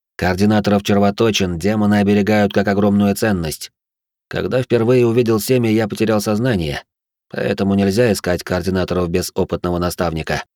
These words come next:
Достаточно нашему врагу вытащить семя, как бой закончится, толком не начавшись. И поделать с этим неподготовленный человек ничего не сможет.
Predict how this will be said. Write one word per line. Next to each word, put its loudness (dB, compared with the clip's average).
Достаточно 0
нашему 2
врагу 2
вытащить 0
семя, 0
как -6
бой 0
закончится, -2
толком 0
не -2
начавшись. -4
И 0
поделать 2
с 0
этим 2
неподготовленный 2
человек 0
ничего 0
не 0
сможет. -2